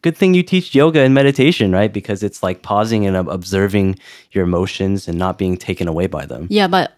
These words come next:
Speaker 2: teaching, it's also one where you have to teach, like, you
Speaker 1: Mm.
Speaker 2: have to know what you're preaching, right?
Speaker 1: Yeah,
Speaker 2: In
Speaker 1: yeah.
Speaker 2: a way, like,
Speaker 1: Yeah, that's right.
Speaker 2: sometimes when you f-, when you teach, it's easy to, like, tell people what to do, but when you're
Speaker 1: Yeah,
Speaker 2: doing
Speaker 1: that's
Speaker 2: it
Speaker 1: right.
Speaker 2: on your own, it's,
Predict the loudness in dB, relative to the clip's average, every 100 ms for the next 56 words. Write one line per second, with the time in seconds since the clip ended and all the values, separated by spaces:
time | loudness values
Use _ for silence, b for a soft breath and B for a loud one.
0 | -2 0 0 0 0 0 -4 -12 -8 -2
1 | 0 0 0 0 -2 -2 0 0 -4 -8
2 | -8 -4 -2 -2 -6 -14 _ -4 0 2
3 | 2 0 2 2 2 2 0 -2 -2 0
4 | 0 -2 -8 -6 -2 2 4 6 4 4
5 | 2 2 0 0 -2 -4 -8 -8 -10 -12
6 | -6 0 2 2 2 2 2 2 -2 -8
7 | -2 0 0 0 0 0 -4 -10 -6 -6
8 | 0 0 2 0 -2 -6 -8 -6 -6 -4
9 | -2 0 0 0 0 0 -2 -4 -2 -2
10 | -4 -4 -4 -4 -2 -2 -4 -4 -6 -6
11 | -8 -8 -6 -4 -6 -8 -14 -20